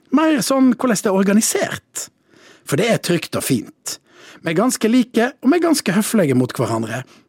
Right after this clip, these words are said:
I hvert fall når vi møtes i skogen eller ute på fjellet.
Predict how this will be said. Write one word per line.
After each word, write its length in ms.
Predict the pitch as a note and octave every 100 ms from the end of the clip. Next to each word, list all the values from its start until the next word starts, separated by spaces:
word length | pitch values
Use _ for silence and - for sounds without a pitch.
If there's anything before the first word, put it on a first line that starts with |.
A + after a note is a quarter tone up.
| -
I 60 | G#3
hvert 80 | C#4
fall 120 | A3+
når 80 | D#3+
vi 140 | D3+ E3
møtes 320 | G3+ D#3+ -
i 20 | C#3+
skogen 420 | - F#3 A#2 G#2+
eller 220 | A2 C3
ute 80 | -
på 160 | - A2
fjellet. 320 | A#2 A2